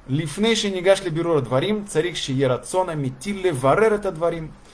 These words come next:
Прежде всего, перед тем, как мы приступим к объяснению вещей, нам нужно, чтобы у нас было настоящее желание разобраться в этих вещах.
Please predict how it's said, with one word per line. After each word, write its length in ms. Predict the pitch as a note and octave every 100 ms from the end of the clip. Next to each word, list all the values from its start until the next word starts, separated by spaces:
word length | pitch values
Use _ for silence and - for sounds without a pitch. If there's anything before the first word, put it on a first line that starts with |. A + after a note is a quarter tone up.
| - - - - - -
Прежде 360 | F#3 G#3+ G#3
всего, 360 | G3+ F3+ F3 F3+
перед 300 | F3 C3 B2
тем, 320 | E3+ E3 C3
как 240 | G2+ -
мы 240 | A#2+ C#3+ C3+
приступим 640 | A#2+ A2 - C3+ A#2 F#2+ - -
к 240 | C3 G#2 G#2+
объяснению 800 | A2 G#2+ - - C#3 A#2 G2 F2+
вещей, 500 | A#2 - F#3+ F#3+ F#3+ - - -
нам 500 | C3+ F#3 G3+ G3 - B2
нужно, 640 | C3+ F3+ F3 E3+ D#3+ D#3 - - -
чтобы 280 | A#2 -
у 20 | B2
нас 200 | D3+ B2+
было 220 | B2+ B2+
настоящее 720 | B2 A2+ - B2+ D3+ D3+ A2+
желание 460 | G2 A2+ E3+ F#3+ E3+
разобраться 560 | D3 C3+ C#3 D#3+ D#3+
в 40 | B2
этих 220 | B2 -
вещах. 280 | G2+ -